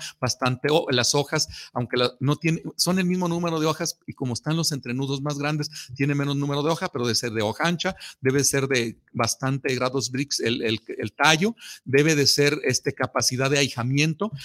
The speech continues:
capacidad de rebrote para hacer los cortes y posteriormente echarle riego y que vuelva, siga creciendo para el uso, para, para volverlo a,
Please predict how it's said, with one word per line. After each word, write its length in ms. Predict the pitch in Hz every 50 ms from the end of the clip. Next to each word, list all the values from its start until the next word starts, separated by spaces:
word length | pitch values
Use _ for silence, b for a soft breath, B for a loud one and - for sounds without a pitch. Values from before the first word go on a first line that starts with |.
| B B
capacidad 600 | - 135 123 - 135 127 - - 127 127 131 139
de 80 | 143 143
rebrote 680 | 127 117 120 113 110 131 143 156 175 170 - 202 233 b b b b _
para 200 | _ 131 127 123
hacer 220 | 117 - - 143 139
los 200 | 160 147 - -
cortes 400 | - 151 151 147 - 160 - -
y 40 | 117
posteriormente 720 | - 127 117 - - 120 127 135 135 139 139 139 139 143
echarle 280 | - - 139 135 135 139
riego 400 | 123 127 135 139 139 139 165 170 B B B B
y 100 | - 123
que 140 | - - 120
vuelva, 340 | 110 117 123 131 139 - - 131
siga 380 | 127 - - 139 123 147 139 135
creciendo 540 | - 127 117 - - 147 139 143 143 147 -
para 300 | _ 123 110 110 107 107 B B B B B
el 180 | 120 120 120 123
uso, 480 | 131 127 - - 139 127 113 - _ _ - _
para, 520 | 117 110 107 107 107 101 98 - - -
para 160 | _ 117 104 107
volverlo 440 | 104 104 107 104 113 120 123 131 135
a, 140 | 123 107 B